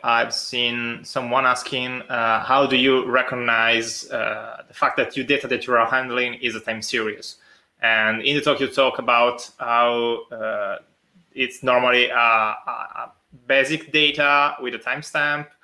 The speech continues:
and, uh, it's, it's immutable. So that's basically the, the answer. But that's the, the low-level definition. What I wanna know is, do you think there are, uh, some common, uh, business cases where this could be leveraged? Because,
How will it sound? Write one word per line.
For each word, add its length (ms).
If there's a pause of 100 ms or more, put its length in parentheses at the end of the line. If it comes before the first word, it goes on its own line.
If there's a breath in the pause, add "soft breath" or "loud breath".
(360 soft breath)
and, 260 (400)
uh, 340
it's, 300
it's 320
immutable. 540
So 160
that's 480 (280)
basically 360
the, 180
the 140
answer. 340
But 360 (800 loud breath)
that's 400
the, 400 (240)
the 200
low-level 520
definition. 580 (260 soft breath)
What 200
I 60
wanna 300
know 320
is, 500
do 180
you 120
think 220
there 180
are, 340 (100)
uh, 240
some 440
common, 640
uh, 340
business 320
cases 640
where 540
this 240
could 200
be 100
leveraged? 640
Because, 480